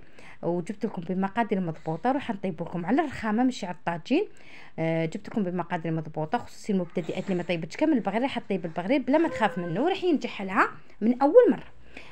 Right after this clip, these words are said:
دوكا هنا عندنا الباطه هذه تاع الزبده تاع ميتين وخمسين غرام، راح نعبروا بها كامل. عندكم باطه تاع الزبده كيما هكا في الدار.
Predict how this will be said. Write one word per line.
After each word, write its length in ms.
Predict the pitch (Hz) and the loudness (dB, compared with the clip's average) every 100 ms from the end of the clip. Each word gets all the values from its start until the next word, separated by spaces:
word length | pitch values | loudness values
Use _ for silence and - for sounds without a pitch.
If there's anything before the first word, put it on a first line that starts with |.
| - | -2
دوكا 280 | 208 320 | 0 2
هنا 120 | 294 269 | 4 4
عندنا 340 | 226 196 190 | 4 0 0
الباطه 380 | 170 339 370 294 | 4 4 4 2
هذه 120 | 247 | 2
تاع 160 | 247 226 | 0 -4
الزبده 320 | - - 196 | -4 -4 -4
تاع 180 | 196 185 | -4 -4
ميتين 280 | 180 330 | -2 0
وخمسين 400 | 403 311 262 254 | 0 2 2 2
غرام، 340 | 185 165 160 - - - - | 0 2 0 0 -6 -16 -2
راح 140 | 214 240 | 0 2
نعبروا 400 | 339 302 247 240 | 2 2 2 2
بها 300 | 196 165 165 - - | 2 -2 -4 -8 -12
كامل. 240 | - 269 349 | 2 4 4
عندكم 300 | 330 - 254 | 2 0 0
باطه 180 | 247 | 0
تاع 140 | 240 226 | -2 -4
الزبده 240 | 196 190 | -4 0
كيما 260 | 277 320 247 | 0 2 2
هكا 140 | 381 | 2
في 80 | 370 | 0
الدار. 240 | 160 - | -2 -8